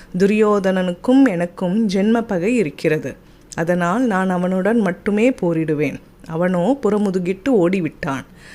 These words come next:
அவனது நண்பன் கர்ணனும் போய்விட்டான். ஆனால் தாங்கள் என் முன்னால் நிற்பதை என்னால் பொறுக்க முடியவில்லை. உங்களுடன் சண்டையிடும் தைரியமும் எனக்கில்லை. ஒரு குருநாதனை மாணவன் ஒருவன் எதிர்க்கிறான் என்றால் உலகம் அவனை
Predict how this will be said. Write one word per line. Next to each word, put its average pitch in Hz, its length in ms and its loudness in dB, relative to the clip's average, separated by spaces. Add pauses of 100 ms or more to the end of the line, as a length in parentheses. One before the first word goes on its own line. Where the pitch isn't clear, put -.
(140)
அவனது 185 420 2
நண்பன் 202 440 0
கர்ணனும் 196 580 0 (140)
போய்விட்டான். 160 640 -2 (160)
ஆனால் 180 580 -2 (340)
தாங்கள் 240 500 2
என் 214 220 0
முன்னால் 202 400 0
நிற்பதை 180 480 -2
என்னால் 165 440 -2
பொறுக்க 247 380 0
முடியவில்லை. 147 640 -4 (560)
உங்களுடன் 233 680 4
சண்டையிடும் 196 720 -2
தைரியமும் 196 680 2 (320)
எனக்கில்லை. 160 640 -4 (320)
ஒரு 180 160 -2
குருநாதனை 214 800 2
மாணவன் 185 580 0
ஒருவன் 165 360 -2
எதிர்க்கிறான் 175 680 -4
என்றால் 160 500 -4 (480)
உலகம் 208 460 2
அவனை 175 500 0